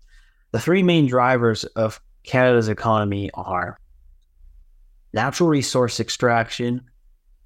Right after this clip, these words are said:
housing, and government spending.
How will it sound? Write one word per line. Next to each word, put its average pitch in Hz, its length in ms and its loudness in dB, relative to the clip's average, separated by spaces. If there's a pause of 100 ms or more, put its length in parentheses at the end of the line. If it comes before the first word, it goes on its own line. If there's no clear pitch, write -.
(260)
housing, 113 600 0 (760)
and 110 420 0
government 120 400 2
spending. 95 500 -4